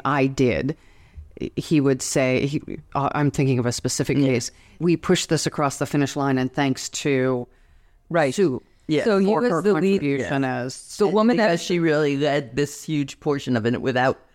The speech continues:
Speaker 2: without her leadership, it wouldn't have happened.
Speaker 3: So the le-, you as the senior woman who's leading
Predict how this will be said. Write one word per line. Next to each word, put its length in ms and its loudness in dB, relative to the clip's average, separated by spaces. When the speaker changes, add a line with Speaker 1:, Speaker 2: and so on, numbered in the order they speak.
Speaker 2:
without 300 2
her 160 0
leadership, 520 -2
it 80 0
wouldn't 220 0
have 80 -12
happened. 520 -4
Speaker 3:
So 320 2
the 120 0
le-, 340 2
you 240 0
as 180 -2
the 140 -10
senior 360 0
woman 260 0
who's 260 -6
leading 460 0